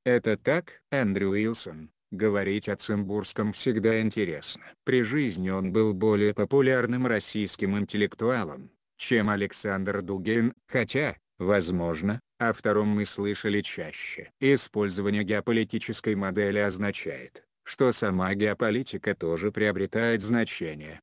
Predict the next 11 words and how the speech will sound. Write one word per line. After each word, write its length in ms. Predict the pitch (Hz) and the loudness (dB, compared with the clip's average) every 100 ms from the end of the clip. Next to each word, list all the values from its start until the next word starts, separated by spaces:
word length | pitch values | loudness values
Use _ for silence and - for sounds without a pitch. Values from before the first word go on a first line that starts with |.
| - | -2
Россия 580 | 123 117 - 117 117 107 | 0 2 0 2 4 4
обожает 600 | 104 87 101 104 110 - | 0 0 0 0 0 -2
слово 500 | - 92 90 92 95 | -6 0 0 0 0
«геополитика», 840 | 104 101 104 113 135 98 - 80 - _ - | 0 0 0 0 -4 -8 -10 -18 -18 _ 0
между 440 | 123 127 98 120 | 2 2 2 -2
тем 220 | - 110 | 2 2
Европа 560 | 104 101 110 131 110 95 | 2 0 0 -2 -2 -2
геополитическими 1040 | 104 101 117 113 - 113 117 - 113 107 | 0 0 2 0 0 -6 -6 -4 -2 0
категориями 760 | 107 110 113 95 110 107 107 117 | 0 -2 -2 0 2 4 4 2
не 140 | 113 | 0
мыслит. 580 | 98 87 - - - | -2 -4 -8 -10 -16